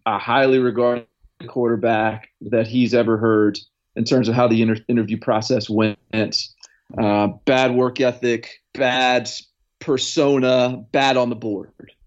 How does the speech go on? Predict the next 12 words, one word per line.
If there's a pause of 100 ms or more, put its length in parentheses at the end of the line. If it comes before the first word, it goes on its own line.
bad
on
the
whiteboard. (580)
Um, (1120)
obviously,
since
then, (420)
you
know,
Charlie
Casserly's